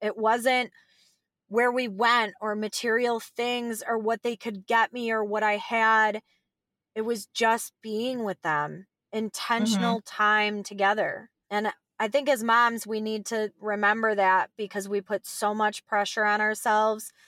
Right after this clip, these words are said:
Speaker 1: to just have that picture perfect, Pinterest perfect life. That's just, man, it's exhausting. It's pretty, but it's <laughs> exhausting.
Speaker 2: Yeah. <laughs> That it is.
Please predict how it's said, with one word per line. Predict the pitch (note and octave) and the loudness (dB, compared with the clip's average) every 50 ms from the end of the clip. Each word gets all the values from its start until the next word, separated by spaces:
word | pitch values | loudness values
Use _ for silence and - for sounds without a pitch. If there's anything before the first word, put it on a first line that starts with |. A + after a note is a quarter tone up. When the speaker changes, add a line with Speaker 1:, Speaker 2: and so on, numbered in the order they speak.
| _ _ _ _ _ _ - | _ _ _ _ _ _ -6
Speaker 1:
to | A#3+ A3 | -4 -2
just | F#3 A3 G#3+ G#3 - | 0 -2 -2 -2 0
have | A3+ A3 G#3 G#3 G3 G3 | 2 4 4 4 4 4
that | G#3+ G3+ G3 G3 F#3+ F#3+ F3 - _ _ _ - | 4 4 6 6 6 4 4 0 _ _ _ -2
picture | - C4 A#3+ - - C4 A#3+ A3+ - _ | -2 -2 -2 0 0 0 0 0 -2 _
perfect, | - - A#3+ A3+ A3 - - A#3+ A3+ A3 A3 G#3 _ - - - _ _ _ - | -2 0 2 2 2 0 0 0 2 2 2 -2 _ -16 -20 -20 _ _ _ -4
Pinterest | A#3+ A#3+ A#3 G#3+ - A#3+ A3 G#3+ - - - _ _ | -4 -2 -2 -2 0 0 0 0 0 -2 -10 _ _
perfect | - B3 A3+ A3 G3+ - A3+ A3 G#3 - - | 0 2 2 2 2 0 -2 -2 -2 -4 -4
life. | G#3 G#3 G3+ G#3+ G#3+ G#3 G3 F#3 - - - _ _ _ _ _ _ _ _ _ _ | 0 2 4 4 4 4 2 0 -4 -12 -20 _ _ _ _ _ _ _ _ _ _
That's | - A3 A3 G3+ - - | 2 2 2 2 0 0
just, | - A3+ G#3+ - - - - _ _ _ _ - | 0 2 2 2 0 -6 -8 _ _ _ _ -10
man, | F#3+ G#3 G#3+ A3+ A3 G#3+ G#3 | -4 -2 0 2 2 2 2
it's | F#3+ - - | 0 -2 -2
exhausting. | G3+ F#3 F#3+ F#3 G3 F3+ F#3+ G#3+ E4 - - G3+ F3+ E3 D#3 F3 G3 - _ _ _ _ _ _ _ _ _ _ _ - | -6 -6 -2 0 2 4 4 2 2 0 -2 -2 -2 -2 -4 -10 -14 -18 _ _ _ _ _ _ _ _ _ _ _ -8
It's | A3+ A3+ - - | -8 -8 -8 -4
pretty, | - - F4+ F#4+ C#4 F#3 E3+ G3 - - | 0 2 2 2 2 2 0 -2 -4 -6
but | - G#3 | -2 0
it's | G#3 G3+ - - | 0 0 0 -2
<laughs> | G#3 | -6
exhausting. | - - - - F#4 - G4 - - - - - - G4+ - _ _ - D5+ D#5 | -4 -4 -2 0 0 0 0 -2 -4 -4 -4 -2 0 -2 -2 _ _ -4 0 2
Speaker 2:
Yeah. | - - - - - | 2 4 4 2 2
<laughs> | - - - - - - - - - - A5+ A5 - - - _ _ _ _ _ _ _ _ _ - G#4+ G4+ G#4 - _ _ _ _ _ _ _ _ _ _ _ _ _ - F#3+ | 0 -2 -10 -12 -10 -10 -8 -8 -10 -10 -12 -14 -18 -20 -20 _ _ _ _ _ _ _ _ _ 0 0 0 0 -2 _ _ _ _ _ _ _ _ _ _ _ _ _ -6 0
That | G#3+ A3+ A#3 A#3+ B3 | 2 4 4 6 6
it | C4 A#3 G3+ | 4 4 4
is. | F3 E3+ E3+ E3+ F3 G#3 - - - | 4 4 4 2 0 0 -4 -8 -14